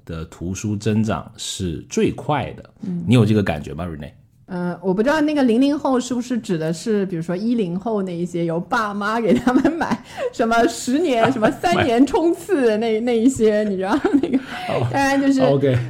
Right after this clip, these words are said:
Speaker 2: 我相信就是，
Speaker 1: 嗯。
Speaker 2: 比如说九五后啊、零零后啊，就是他们在经济独立之后，
Speaker 1: 是。
Speaker 2: 可能会增加的那一笔消费，应该是在这一些图书类的、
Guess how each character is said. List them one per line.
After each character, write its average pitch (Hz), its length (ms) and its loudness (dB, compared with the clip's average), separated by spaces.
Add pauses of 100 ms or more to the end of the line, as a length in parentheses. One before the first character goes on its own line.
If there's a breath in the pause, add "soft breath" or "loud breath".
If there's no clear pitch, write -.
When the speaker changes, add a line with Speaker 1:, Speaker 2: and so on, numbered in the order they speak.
(160)
Speaker 2:
我 180 120 0
相 269 160 2
信 302 220 0
就 240 100 2
是， 233 220 2
Speaker 1:
嗯。 196 60 4
Speaker 2:
比 196 60 2
如 170 100 2
说 202 120 0
九 190 240 0
五 202 160 2
后 190 200 -2
啊、 175 180 -2
零 170 180 -2
零 196 220 -4
后 208 220 -2
啊， 165 240 -2
就 165 100 -6
是 165 80 -2
他 190 180 -4
们 180 600 0
在 180 300 0
经 208 260 0
济 175 400 -2
独 160 160 -6
立 190 180 0
之 214 140 -6
后， 226 360 -4
Speaker 1:
是。 - 80 -18
Speaker 2:
可 165 100 -4
能 156 260 -4
会 214 440 0 (120)
增 254 200 2
加 233 220 0
的 208 140 -2
那 170 120 -4
一 160 80 -2
笔 147 140 -6
消 156 220 -4
费， 165 180 -4
应 170 140 -2
该 175 180 -4
是 175 160 -8
在 151 500 -6 (140)
这 214 160 2
一 156 240 0
些 156 460 -4
图 - 180 -2
书 269 220 -2
类 262 180 0
的、 156 180 -8